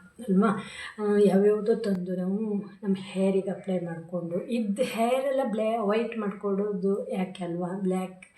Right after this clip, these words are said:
ಬ್ಲ್ಯಾಕ್ ಆಗಿರುವ ಹೇರನ್ನು ವೈಟ್ ಮಾಡ್ಕೊಳ್ಳೋದು ಯಾಕೆ?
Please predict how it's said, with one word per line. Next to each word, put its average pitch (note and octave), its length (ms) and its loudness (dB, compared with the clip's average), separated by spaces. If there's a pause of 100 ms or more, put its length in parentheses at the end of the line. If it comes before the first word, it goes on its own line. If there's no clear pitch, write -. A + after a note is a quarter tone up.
(320)
ಬ್ಲ್ಯಾಕ್ G#3+ 300 -2
ಆಗಿರುವ A#3+ 540 -2
ಹೇರನ್ನು G3+ 760 -4
ವೈಟ್ B3+ 400 6
ಮಾಡ್ಕೊಳ್ಳೋದು G3 680 -2
ಯಾಕೆ? - 440 -8